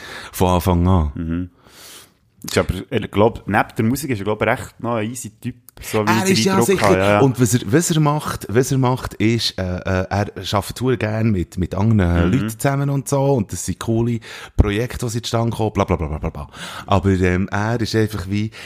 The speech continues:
Speaker 1: ich habe ihn mal interviewt.
Speaker 2: Mhm.
Speaker 1: Und so. Und er hat mich, sorry, es tut mir leid, ähm, er hat mich erinnert an die Chef.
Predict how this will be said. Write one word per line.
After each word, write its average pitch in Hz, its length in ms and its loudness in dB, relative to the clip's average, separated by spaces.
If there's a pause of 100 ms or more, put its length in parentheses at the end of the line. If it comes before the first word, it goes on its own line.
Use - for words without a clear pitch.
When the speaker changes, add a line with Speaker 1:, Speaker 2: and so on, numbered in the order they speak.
Speaker 1:
ich 135 140 6
habe 160 140 6
ihn 117 60 6
mal 127 180 4
interviewt. 87 920 -4
Speaker 2:
Mhm. 113 300 -4 (240)
Speaker 1:
Und 92 200 -4
so. 71 220 -2 (320)
Und 104 180 0
er 107 220 2
hat 120 120 0
mich, 101 260 4 (160)
sorry, 98 460 2 (140)
es - 120 -20
tut 90 100 2
mir 80 80 2
leid, 87 560 -2
ähm, 90 640 0 (100)
er 95 120 0
hat 110 120 0
mich 101 240 2
erinnert 107 580 2
an 90 240 0
die 98 120 -6
Chef. 90 420 -4